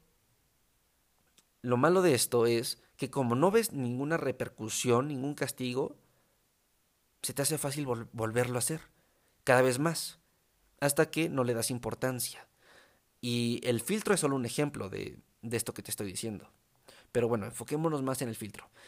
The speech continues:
Entonces, ¿qué pasa? Si no cumples el filtro, te vas a sentir un poco más liberado porque no pasó nada. Otra estrategia sería dividir ese filtro en, ok,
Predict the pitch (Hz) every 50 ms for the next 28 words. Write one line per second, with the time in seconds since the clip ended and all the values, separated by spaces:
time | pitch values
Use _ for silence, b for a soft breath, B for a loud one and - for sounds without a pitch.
0 | B B - 131 139 143 - 208 202 180 175 160 165 - - - 185 - - -
1 | 233 233 - - 120 b b b b b b b b b b _ _ _ _ _
2 | _ - - - - 208 208 202 208 202 - 202 - _ _ _ _ _ _ _
3 | _ _ - 165 160 175 190 190 202 220 208 208 226 214 214 202 - 208 196 -
4 | - 170 185 185 190 - _ _ _ _ _ _ _ _ _ _ _ _ _ _
5 | _ _ _ _ - - 123 123 123 131 127 131 131 - 143 143 135 135 - 135
6 | - 131 127 131 127 135 131 123 123 123 117 117 120 127 - - 127 - - 120
7 | 113 113 110 - _ - 120 - - - 135 127 120 131 135 127 101 - - -
8 | b b b b b b b b b b b b b b _ _ _ _ _ _
9 | - _ _ _ - 139 165 - 202 208 202 208 202 202 202 185 - - 135 131
10 | 127 - 113 107 113 117 117 120 110 110 120 127 127 123 127 120 - 151 135 -
11 | - - - - _ _ _ _ _ - - 127 117 101 120 135 -